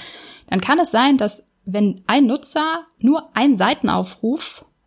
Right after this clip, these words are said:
ähm, macht und mit der Seite interagiert,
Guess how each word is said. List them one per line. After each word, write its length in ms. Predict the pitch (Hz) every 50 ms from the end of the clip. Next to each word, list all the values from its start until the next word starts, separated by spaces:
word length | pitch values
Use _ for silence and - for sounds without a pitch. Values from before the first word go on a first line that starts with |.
| _ _ -
ähm, 300 | 226 233 240 247 254 247
macht 420 | 233 220 - - - - - - -
und 200 | 302 339 - 240
mit 120 | 214 -
der 100 | 180 185
Seite 300 | 180 185 175 185 - -
interagiert, 520 | 202 190 - 190 196 180 247 302 339 -